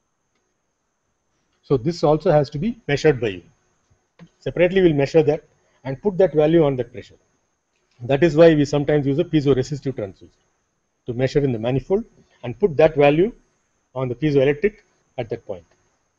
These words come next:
But one may ask, why not put the piezoresistive itself on the cylinder head?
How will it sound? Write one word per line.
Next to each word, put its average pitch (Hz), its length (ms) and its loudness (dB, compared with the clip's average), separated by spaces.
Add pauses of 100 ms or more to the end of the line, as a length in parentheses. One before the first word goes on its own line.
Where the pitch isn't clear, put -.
(120)
But 135 140 -6
one 151 200 0
may 170 100 6
ask, 156 280 2
why 135 160 0
not 160 220 2
put 151 100 -6
the 135 80 -4
piezoresistive 143 960 0
itself 131 240 -4
on 123 80 0
the 113 80 -6
cylinder 123 300 -4
head? 90 80 -12